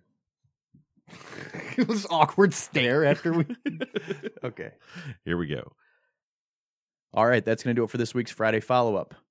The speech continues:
Speaker 1: Thank you, everybody, for your thoughts and theories.
Speaker 2: Are you happy with that, the way you end the show?
Speaker 1: No, I said it one time, like, a year ago, and then it just kinda stuck.
Speaker 2: Mm-hmm.
Speaker 1: It's kinda like when you say you're signing off. What are you signing off of?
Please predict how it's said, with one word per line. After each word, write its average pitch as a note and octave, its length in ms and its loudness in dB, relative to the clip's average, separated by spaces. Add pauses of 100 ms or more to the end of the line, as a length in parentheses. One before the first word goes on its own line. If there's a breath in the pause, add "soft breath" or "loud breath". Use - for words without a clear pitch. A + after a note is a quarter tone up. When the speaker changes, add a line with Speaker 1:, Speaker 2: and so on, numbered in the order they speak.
(120)
Speaker 1:
Thank G#2 200 -10
you, A2+ 60 -4
everybody, C3 360 -4
for G#2 140 -8
your F#2+ 140 -2
thoughts G#2+ 420 -2
and D#3 120 -6
theories. - 460 -8 (140)
Speaker 2:
Are - 60 -16
you E4 160 -10
happy D3 300 -4
with D3 180 -6
that, B2 240 -4
the G2 60 -8
way G2+ 120 2
you G2+ 100 0
end G2 200 -4
the F#2+ 40 -4
show? F#2+ 220 0
Speaker 1:
No, A2 420 0
I G#2+ 120 0
said C3 200 0
it A2 80 -2
one B2+ 240 0
time, C3 640 0
like, G#2+ 160 -4
a G#2 60 0
year G#2 220 0
ago, B2+ 480 0 (220)
and G#2+ 120 -6
then G#2+ 80 -4
it G#2 40 -8
just G2+ 180 -12
kinda F#2+ 160 -10
stuck. - 480 -10 (460)
Speaker 2:
Mm-hmm. E2 380 -12
Speaker 1:
It's E2+ 80 -8
kinda B2 140 0
like A#2 140 -2
when A#2 100 -2
you A#2 80 -2
say A2+ 140 -2
you're G2 120 -4
signing G2+ 440 -4
off. G2 280 -6
What B2+ 80 0
are D#3 60 2
you D3 60 0
signing A#2+ 440 -4
off A2 240 -4
of? - 200 -12